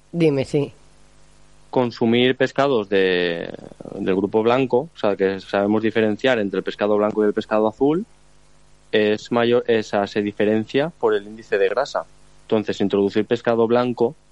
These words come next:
Speaker 2: eh, quiere decir eso, que vas a consumir menos grasa,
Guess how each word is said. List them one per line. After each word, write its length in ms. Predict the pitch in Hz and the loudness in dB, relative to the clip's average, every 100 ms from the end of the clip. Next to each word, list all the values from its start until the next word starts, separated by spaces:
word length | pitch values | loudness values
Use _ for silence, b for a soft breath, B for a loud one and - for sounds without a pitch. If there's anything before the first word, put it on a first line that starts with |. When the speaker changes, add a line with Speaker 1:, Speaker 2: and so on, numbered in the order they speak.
| _ _ _ _ _ - - - _ - - _ _ - - | _ _ _ _ _ -20 -20 -20 _ -20 -20 _ _ -20 -16
Speaker 2:
eh, 360 | - 113 104 101 | -2 2 2 2
quiere 180 | 110 107 | 2 2
decir 360 | 104 123 117 - | 2 0 0 0
eso, 280 | 101 90 | -4 -4
que 100 | 87 | 0
vas 160 | 98 98 | 0 0
a 40 | |
consumir 420 | 110 110 - 113 117 | -2 -2 0 0 2
menos 280 | 113 110 | 2 0
grasa, 380 | - 90 - 71 | 0 -2 -2 -8